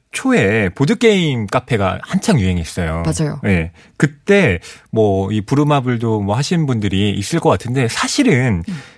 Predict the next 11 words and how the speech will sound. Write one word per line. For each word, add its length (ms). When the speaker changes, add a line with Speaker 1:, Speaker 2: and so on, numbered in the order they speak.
Speaker 1:
그 180
천구백팔십 680
년대에 680
이미 280
부루마블이 600
출시가 340
됐습니다. 560
Speaker 2:
음, 500
Speaker 1:
네. 120
Speaker 2:
팔십 260
년대. 720